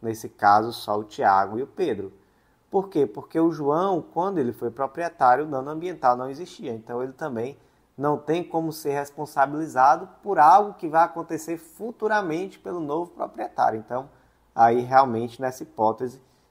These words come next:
não existe responsabilidade ambiental. Então, como é que ficou aqui o, a tese? As obrigações ambientais possuem natureza própria terrena,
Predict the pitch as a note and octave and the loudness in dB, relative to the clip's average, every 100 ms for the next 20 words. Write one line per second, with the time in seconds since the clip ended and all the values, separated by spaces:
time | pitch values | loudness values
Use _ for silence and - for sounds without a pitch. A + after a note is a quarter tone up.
0 | _ C#3 C#3 D#3 C#3+ B2 C#3 - B2+ - | _ -2 0 0 0 -4 -6 -8 -12 -10
1 | C3 - A#2+ A#2+ A2 G#2 G#2+ A2 E3 - | -6 0 0 2 2 2 0 -10 -10 -8
2 | - - _ _ _ _ - G3+ G#3 F3 | -10 -12 _ _ _ _ -6 0 0 2
3 | D3+ C#3 - - B2+ A#2 A2+ A2 - - | 2 2 -4 -6 -4 -2 -2 -2 -2 -4
4 | A#2 C#3+ D#3 F3 F#3 F#3+ _ _ _ - | -2 2 2 2 -4 -12 _ _ _ 8
5 | C#3+ D#3 D3 D3+ C#3+ C#3 - E3+ D#3+ D3 | 8 8 4 4 6 4 2 -4 -2 -2
6 | D3+ D#3 C#3 D3+ D#3+ - C#3 C#3+ C3 B2+ | -4 4 10 10 8 -6 -8 -6 0 0
7 | B2 A#2 G#2+ G#2+ - G#2+ - D#3+ D#3+ D3 | 0 -2 -2 -4 -2 -2 -2 -4 -4 -4
8 | D3+ | -8